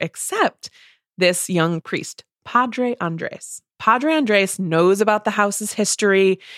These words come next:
He has his own, he has his own backstory. I would recommend not reading too much into the synopsis 'cause I think it gives away some of the fun reveals. But we find out that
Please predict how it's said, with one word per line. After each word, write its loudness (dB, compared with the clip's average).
He 2
has 0
his 0
own, 2
he 0
has 0
his -4
own 2
backstory. 0
I 2
would 0
recommend 2
not 0
reading -4
too 0
much -2
into -2
the -2
synopsis -4
'cause -6
I 2
think -2
it -4
gives 2
away 4
some -2
of -2
the 0
fun 0
reveals. 0
But 0
we 0
find 0
out -2
that 0